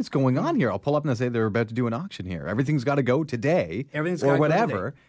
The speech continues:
Speaker 1: And it's silent auction, or you can bid on the spot, or whatever
Speaker 2: Oh, no,
Speaker 1: it
Speaker 2: no.
Speaker 1: is.
Speaker 2: Everything go. They walk through, and they'll either like the price, and they'll say, or they might even make an offer. If the offer's reasonable, we take it. We want the stuff gone. That's what we do on this type of thing.
Speaker 1: So on December tenth, we got one to promote.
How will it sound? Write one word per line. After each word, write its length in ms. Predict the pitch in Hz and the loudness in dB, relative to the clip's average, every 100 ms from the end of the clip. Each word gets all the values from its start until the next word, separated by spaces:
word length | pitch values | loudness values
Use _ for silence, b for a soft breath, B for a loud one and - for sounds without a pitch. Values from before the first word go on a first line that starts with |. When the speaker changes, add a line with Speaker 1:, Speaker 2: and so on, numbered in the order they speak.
| b | b
Speaker 1:
And 140 | 120 123 | -2 -2
it's 100 | - | -2
silent 400 | 143 135 147 127 | -2 2 2 4
auction, 300 | 135 139 131 | 2 0 -4
or 60 | 104 | -6
you 120 | 95 | -6
can 140 | 95 | -6
bid 180 | 87 139 | 0 2
on 140 | 135 127 | 2 2
the 80 | |
spot, 440 | - - 123 135 107 | -2 -4 -2 -2 -2
or 60 | |
whatever 320 | 90 107 311 302 | -2 2 4 4
Speaker 2:
Oh, 60 | |
no, 40 | 294 | 4
Speaker 1:
it 20 | |
Speaker 2:
no. 160 | 277 247 | 4 0
Speaker 1:
is. 80 | - | -4
Speaker 2:
Everything 240 | 208 262 | -6 -6
go. 200 | 247 226 | -6 -10
They 140 | - 180 | -10 -10
walk 340 | 180 226 254 | -6 -4 -6
through, 400 | - 208 240 285 b b b - | -6 -4 -2 -4 b b b -8
and 180 | 175 165 | -4 -2
they'll 140 | 165 | -2
either 260 | 170 156 143 - 151 | -2 -2 -4 -14 -4
like 220 | 185 233 | -4 -2
the 80 | 196 | -8
price, 380 | - 175 233 180 | -6 -4 -4 -4
and 60 | |
they'll 60 | 147 | -6
say, 180 | 160 180 | -6 -4
or 100 | 160 | -2
they 80 | 160 | -2
might 160 | 190 | -2
even 140 | 190 180 | -2 -2
make 180 | 180 | -2
an 100 | 180 | -2
offer. 400 | 156 208 - 285 b b b - | 0 0 -2 -8 b b b -14
If 120 | 151 | -10
the 80 | 160 | -4
offer's 420 | 165 208 214 156 | -2 0 -2 -4
reasonable, 420 | 180 208 233 247 | -4 -2 -4 -6
we 160 | 151 139 | -4 -6
take 380 | 139 175 185 269 | -6 -4 -4 -4
it. 140 | 285 b b b | -8 b b b
We 200 | 175 294 | 2 2
want 320 | 254 240 220 | 2 0 -2
the 60 | 196 | -6
stuff 380 | - - 160 - 131 117 | -10 -6 -6 -8 -20 -16
gone. 480 | 143 147 135 107 90 _ _ - | -4 -2 0 -4 -10 _ _ -6
That's 200 | 165 190 | -6 -4
what 80 | |
we 120 | 180 165 | -6 -4
do 220 | 160 139 | -2 -2
on 160 | 120 | -4
this 180 | 113 - | -8 -10
type 200 | 127 117 | -12 -12
of 80 | - | -12
thing. 200 | 107 92 | -16 -16
Speaker 1:
So 140 | - 147 | 0 2
on 120 | 135 | 4
December 340 | 127 185 175 | 2 2 2
tenth, 240 | - 170 113 | 2 2 2
we 80 | 110 | 2
got 140 | 113 | 4
one 100 | 113 | 4
to 80 | 107 | 4
promote. 320 | 113 87 | 2 2